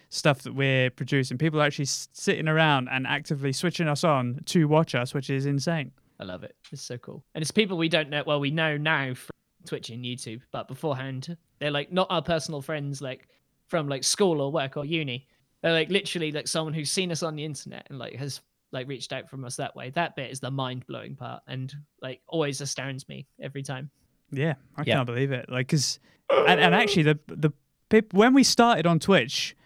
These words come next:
Speaker 1: our, our viewership was mostly our friends, like, just coming in that we knew
Speaker 2: Yeah.
Speaker 1: already.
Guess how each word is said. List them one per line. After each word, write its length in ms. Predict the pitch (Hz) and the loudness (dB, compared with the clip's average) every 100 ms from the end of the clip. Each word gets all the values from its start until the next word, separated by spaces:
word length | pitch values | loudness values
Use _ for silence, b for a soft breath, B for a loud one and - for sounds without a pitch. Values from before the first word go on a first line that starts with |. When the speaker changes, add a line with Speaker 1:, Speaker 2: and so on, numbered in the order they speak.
| b | b
Speaker 1:
our, 380 | 147 160 160 165 | 6 8 8 6
our 120 | 151 | 6
viewership 460 | 143 202 185 170 156 | 6 6 6 4 2
was 160 | 147 | 4
mostly 420 | 156 156 - 147 135 | 6 4 4 2 4
our 200 | 135 131 | 2 2
friends, 640 | - 127 110 113 - - b b b | 2 2 0 -4 -6 -6 b b b
like, 200 | 113 117 | -4 -2
just 260 | - 123 - _ - | 0 -2 -4 _ -2
coming 240 | 143 135 | 0 2
in 100 | 123 110 | 0 0
that 120 | 131 | 0
we 140 | 135 139 | 2 4
knew 320 | 143 143 123 | 6 6 4
Speaker 2:
Yeah. 60 | 123 | 2
Speaker 1:
already. 560 | 127 143 131 113 123 | 4 4 4 0 -2